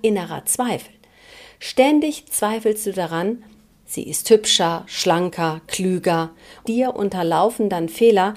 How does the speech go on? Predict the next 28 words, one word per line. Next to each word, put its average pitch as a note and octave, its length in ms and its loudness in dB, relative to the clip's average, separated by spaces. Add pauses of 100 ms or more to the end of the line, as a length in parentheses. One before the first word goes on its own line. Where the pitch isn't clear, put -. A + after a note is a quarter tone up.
(280)
die G#3 80 0
du G#3+ 140 2
aus G#3+ 380 0
Angst G#3+ 440 0
begehst. - 640 -12 (680)
Das G#3 160 -2
merken C#4+ 280 2
die F3 100 -2
anderen C3+ 320 -6
aber - 180 -8
nicht. - 360 -16 (400)
Die G3+ 100 4
sehen C4 300 6
deine D3+ 300 -2
Angst - 360 -8
nicht. - 360 -14 (140)
Die F#3+ 100 0
sehen A#3 280 8
vielleicht G3+ 340 0
in F#3 200 -2
dir G3+ 240 6
die F#3 240 -2
arrogante, E3+ 720 2
aber D#3+ 400 -2
bestimmt - 440 0
nicht A3 260 0
die G3 100 -4
unsichere, G3+ 760 4